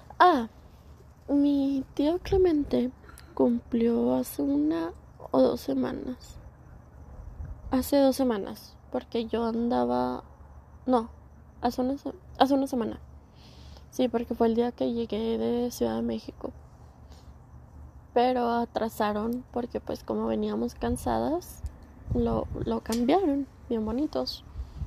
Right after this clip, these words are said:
Y, o, y también el cumpleaños de otra tía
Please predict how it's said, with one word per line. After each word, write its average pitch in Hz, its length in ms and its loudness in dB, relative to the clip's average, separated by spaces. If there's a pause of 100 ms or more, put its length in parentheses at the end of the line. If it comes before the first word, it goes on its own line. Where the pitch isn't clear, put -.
(800)
Y, 240 520 0
o, 226 340 4 (220)
y - 100 0
también 220 440 0 (840)
el 247 180 2
cumpleaños 233 440 2
de 226 60 2
otra 247 200 0
tía 254 440 2